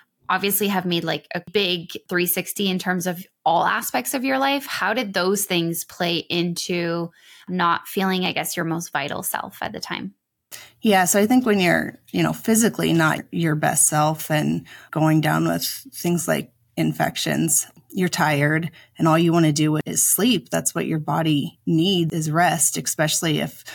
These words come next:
Speaker 2: it's not getting the other things it needs. So I got very used to being in bed. Luckily, even with my corporate job, I could make my own schedule so I could sleep late. But then when you're trying to rest, there's also that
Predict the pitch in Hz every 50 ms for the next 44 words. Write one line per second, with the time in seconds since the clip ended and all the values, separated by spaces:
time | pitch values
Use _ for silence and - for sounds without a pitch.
0 | - - - - - - - 160 160 - - 85 - 82 80 82 - - 170 85
1 | - - - - 165 - - - - - - - - - - - - - 170 160
2 | 160 156 156 156 - - - - - - - _ - - 170 185 196 202 160 165
3 | 175 190 185 175 165 170 180 180 - - - - - - 170 156 160 160 160 156
4 | 160 156 - _ _ _ _ - 170 165 170 170 160 160 147 151 165 175 175 175
5 | 160 156 156 - - 165 160 151 147 - 175 165 160 160 156 156 - 160 139 139
6 | - - 160 156 - 165 160 151 165 151 151 165 160 160 - 160 151 151 - 156
7 | 160 151 - 160 - 165 151 151 - - 87 170 - - - 170 165 151 160 156
8 | 160 170 165 - 160 156 160 160 - - 143 - - 156 151 151 - - - 147
9 | 151 160 180 - - - - - - - - - - - - 170 151 - _ -
10 | 185 175 - - - 190 175 170 165 165 165 160 170 170 165 165 165 160 156 -
11 | - 170 151 156 160 170 - - - 175 160 156 147 - 165 165 156 156 180 220
12 | - - - - - 175 170 165 151 - - 160 151 156 151 - 170 160 160 165
13 | 156 156 151 147 151 151 156 151 - - - - -